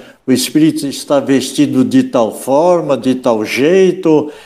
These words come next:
é, não é completo, quando chega lá no finalzinho é meio uma névoa, mas consegue se distinguir perfeitamente de uma certa posição daquele espírito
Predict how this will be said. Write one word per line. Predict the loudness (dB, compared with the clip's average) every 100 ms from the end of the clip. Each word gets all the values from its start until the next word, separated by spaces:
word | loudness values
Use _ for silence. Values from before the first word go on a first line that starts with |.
| _
é, | 0 2 4 2 0
não | -2 -2 2
é | 2
completo, | 2 -2 -2 -2 0 2 2 0 -2
quando | -2 -2 -2
chega | -2 0 0 2
lá | 0
no | 0 -2
finalzinho | -2 -2 0 0 0 0 0 0 -2 _ _
é | -2
meio | 0 2 2 2 2 0 -4 -12
uma | -6 -2 0
névoa, | 0 0 0 0 0 0 0 0 -2 -12 _
mas | -2 0 -2 -6 -12 -6
consegue | -4 -2 -2 -2 -2 -4
se | -2 -4
distinguir | 0 0 0 -4 -2 -2 -2 -2
perfeitamente | -4 -2 -4 -2 -4 -2 0 0 -2
de | -2
uma | 0 0 -2
certa | -2 0 2 0 0 0 0 -2
posição | -6 -2 -2 0 0 -2 -2 -2 -2
daquele | -4 -4 -2 0 0
espírito | -2 -4 -2 0 0 0 -4